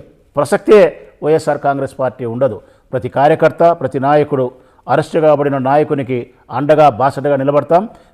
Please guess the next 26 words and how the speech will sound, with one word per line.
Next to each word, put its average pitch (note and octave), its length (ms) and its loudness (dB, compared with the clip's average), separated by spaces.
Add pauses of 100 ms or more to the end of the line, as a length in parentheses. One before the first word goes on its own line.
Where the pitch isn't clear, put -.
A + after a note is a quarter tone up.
(120)
కడిగిన E3 360 -2
ముత్యంలాగా D3 560 2 (380)
మా A2+ 140 -6
వాళ్ళందరూ D#3 460 2
కూడా D#3+ 160 2
బయటకు C#3+ 260 -4
వస్తారు. D3 320 0 (540)
ఎక్కడ F#3 340 0 (100)
కూడా E3+ 180 6 (380)
ఆధారాలు D#3 420 6
లేని C#3+ 220 0
ఈ - 100 -6
కేసులు D3 380 -2 (400)
కోర్టులో D#3+ 400 2
నిలబడే C#3 380 0
ప్రసక్తే F#3 420 2 (500)
ఉండదు. C3+ 260 0 (420)
మీ A#2 100 -6 (100)
సిట్టో, D#3 340 -2 (140)
మీ C#3+ 60 -2 (120)
బట్టో C#3+ 300 2 (240)
అంతవరకు C#3+ 500 0 (440)
జైలుకి D#3 340 2
పంపేంత D3+ 380 2
వరకు D3 240 -2
మాత్రమే D#3 380 -2